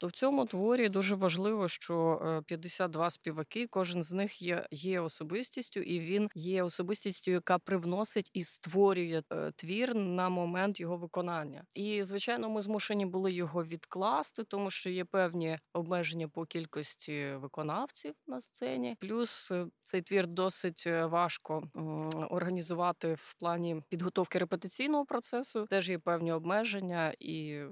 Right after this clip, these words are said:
пов'язані з, е, пандемією.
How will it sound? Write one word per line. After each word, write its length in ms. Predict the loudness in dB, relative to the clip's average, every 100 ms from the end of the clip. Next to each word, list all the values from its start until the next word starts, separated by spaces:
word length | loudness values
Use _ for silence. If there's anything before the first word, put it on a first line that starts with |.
| -14 -20 _ -20 -18 -18 -8
пов'язані 640 | -2 2 0 0 -8 -8
з, 240 | -10 -14
е, 320 | -12 -10 -8 -10
пандемією. 680 | -8 -6 -4 -4 -4 -4 -6